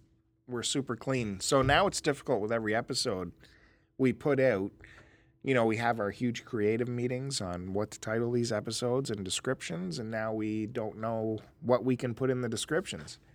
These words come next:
Like, the last episode was, uh, entitled, uh, what was it? Joe and his, uh,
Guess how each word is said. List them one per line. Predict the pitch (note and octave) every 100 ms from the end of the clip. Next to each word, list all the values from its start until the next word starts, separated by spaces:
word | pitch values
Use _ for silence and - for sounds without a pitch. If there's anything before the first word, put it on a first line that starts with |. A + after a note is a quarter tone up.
| - _ _ _ _ -
Like, | B2 A#2
the | A2
last | G#2+ D3 - A#2+
episode | G2+ G2+ A#2 G#2+ A2+ A2+
was, | G#2 G2+ F#2+ -
uh, | G#2 G2 F#2+
entitled, | F#2+ G#2 - A2 A2 G2+ F#2+ F#2 - - -
uh, | F#2 F2+ F2+ F2 E2+ - _ _ _ _ _ _ _ - - - - _ _ _ _ C#3+
what | B2
was | A#2 G2+
it? | F2 - - _ _ _ _ A2
Joe | G#2 A2 A2+
and | A2+ G#2+
his, | G2+ G2+ G#2
uh, | G2 F#2+ F#2